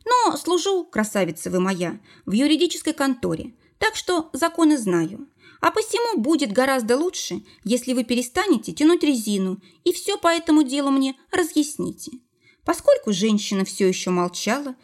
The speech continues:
ему пришлось очень громко крикнуть ей в самый нос: «Но!» «Видите ли, дело в том, что вот этого ребёнка», то и дело запинаясь, заговорила тётка,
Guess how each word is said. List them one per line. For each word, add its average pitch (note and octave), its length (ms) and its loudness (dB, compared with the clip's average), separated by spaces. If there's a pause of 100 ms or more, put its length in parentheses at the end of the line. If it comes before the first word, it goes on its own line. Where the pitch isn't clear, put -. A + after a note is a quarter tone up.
(220)
ему F4 280 2
пришлось E4 460 -2
очень D#4+ 300 2
громко G#3+ 420 0
крикнуть G3 500 -2
ей A3 480 -6
в - 60 -16
самый D#4+ 320 4
нос: E3 540 -4
«Но!» B3+ 640 4 (560)
«Видите C4+ 560 0
ли, D#3+ 200 -4 (180)
дело D4 280 2
в D4+ 60 -14
том, F#4+ 260 0
что C4 440 -2 (200)
вот C4+ 380 2
этого A#3+ 280 0
ребёнка», A3 680 -2 (240)
то G3 120 2
и F#3 100 2
дело F3+ 280 2
запинаясь, G#3+ 640 -2 (160)
заговорила E4+ 640 0
тётка, G#3+ 600 -4